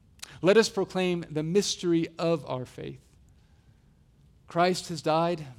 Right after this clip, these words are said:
Christ is risen. Christ will come again. Friends, these are the gifts of God for the people of God. Take and eat.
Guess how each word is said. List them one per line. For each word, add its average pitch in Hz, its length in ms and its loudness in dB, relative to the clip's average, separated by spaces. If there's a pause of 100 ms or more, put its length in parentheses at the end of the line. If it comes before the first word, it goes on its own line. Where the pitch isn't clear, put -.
(800)
Christ 160 420 -2
is 151 180 -8
risen. 113 420 -8 (680)
Christ 151 480 -2
will 156 340 -4
come 147 220 -8
again. 117 460 -10 (1000)
Friends, 160 300 0
these 190 380 -2 (100)
are 151 120 -2
the 143 80 -4
gifts 147 240 -6
of 139 80 -16
God 147 260 -2
for - 60 -18
the 131 60 -12
people 147 300 -10
of 117 80 -12
God. 120 320 -10
Take 156 440 -8 (540)
and 127 140 -8
eat. 117 280 -16